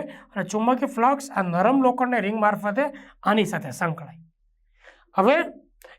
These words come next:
એ સી પ્રવાહ એટલે સતત વધઘટ થાય, દિશા બદલે, એટલે એને લીધે ફ્લક્સમાં વધારો ઘટાડો થાય, એટલે આની સાથે સંકળાયેલા ફ્લક્સમાં પણ વધારો ઘટાડો થાય. અને આની અંદર ઈ એમ એફ ઉદ્ભવે છે,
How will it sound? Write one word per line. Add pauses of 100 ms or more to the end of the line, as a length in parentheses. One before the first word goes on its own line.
(180)
એ
સી
પ્રવાહ
એટલે
સતત
વધઘટ
થાય,
દિશા
બદલે,
એટલે
એને
લીધે
ફ્લક્સમાં
વધારો
ઘટાડો
થાય, (440)
એટલે
આની
સાથે
સંકળાયેલા
ફ્લક્સમાં
પણ
વધારો
ઘટાડો (460)
થાય. (420)
અને
આની
અંદર
ઈ
એમ
એફ
ઉદ્ભવે
છે,